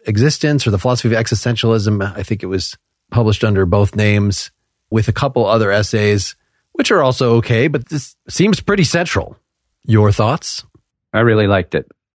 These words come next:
Speaker 2: I really, really liked it. Don't know if it's the translation or the original writing, but very clear,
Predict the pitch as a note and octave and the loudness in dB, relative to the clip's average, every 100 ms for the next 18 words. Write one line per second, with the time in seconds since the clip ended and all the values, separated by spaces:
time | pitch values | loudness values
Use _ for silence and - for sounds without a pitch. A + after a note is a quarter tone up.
0 | - F2+ G#2+ F#2+ D#2+ D#2+ C#2 - - F2+ | 0 4 4 2 -2 -6 -4 -4 -2 -4
1 | F2+ _ _ _ - G2 F#2+ F#2+ - - | -4 _ _ _ -2 0 2 0 -2 -8
2 | - - F#2+ F#2 E2+ F2 - E2+ E2 D#2+ | -10 -2 0 2 0 -2 -2 -2 0 0
3 | E2 D#2+ F2 D#2+ D#2+ D#2+ D#2+ D2+ D#2+ - | 0 -4 -4 0 0 -2 -4 -6 -8 -4
4 | D2+ C#2+ - G2 A2 C#3+ | -2 -4 -2 2 2 0